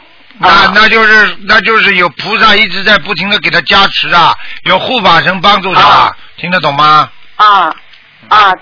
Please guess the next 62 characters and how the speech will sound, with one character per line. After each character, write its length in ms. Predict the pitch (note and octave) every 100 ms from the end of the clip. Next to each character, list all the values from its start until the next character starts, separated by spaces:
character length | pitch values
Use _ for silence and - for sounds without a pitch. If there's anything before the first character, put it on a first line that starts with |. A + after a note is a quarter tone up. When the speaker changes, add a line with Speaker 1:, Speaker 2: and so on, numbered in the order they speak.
| -
Speaker 2:
懂。 380 | G#3 F#3+ F3 F3 - - -
谢 120 | C4+ A3+
谢 100 | G#3+
台 180 | - F#3
长， 260 | G3+ - E3+
谢 80 | A3+ G#3
谢 240 | G#3 F#3+ F#3+
观 160 | - G3
音 160 | G3 G3+
菩 220 | - D3+
萨。 180 | - F#3 D3+ C#3
Speaker 1:
嗯。 300 | B2 A#2 G2
Speaker 2:
他 200 | A3 A3
说 180 | G#3+ G#3+
他 100 | G#3+
梦 160 | A3+ A#3
到 100 | A3
两 200 | G#3+ -
回， 120 | F3 F3
我 120 | E3+
那 160 | A3
天 180 | G#3+ G#3
领 140 | G3+ E3+
他， 180 | F#3+ F#3 - -
呃， 180 | F3+ F#3 F#3
在 140 | A3+ G3+ -
七 80 | G3+
月 160 | A3+ A3
十 100 | A3
五 160 | F#3 F3
之 160 | G3
前 140 | F#3+ F#3
他 120 | G3
要 120 | G3+ G3
上 140 | G#3 G3
龙 160 | E3+ G3
泉 180 | F#3+ F#3 -
寺， 160 | G#3
完 120 | D3 F3
我 120 | F#3+
就 100 | F#3+
领 160 | F#3+ F3
他 80 | D#3
去 220 | - A3
了， 140 | E3 E3+
上 120 | F#3+ F#3
寺 120 | G#3+
庙 180 | A3 G3+
上， 140 | E3+
他 120 | D#3 F#3+
说 100 | G3+
：“妈， 160 | G#3 F#3+
我 100 | -
就 120 | A#3
梦 160 | B3+ A3+
到 80 |
的 160 | G3+ G3
这 160 | A#3 G3
些， 180 | G3 F#3+ - - -
这 140 | - A#3
些 300 | F#3 F#3 F3+ - -
罗 160 | F3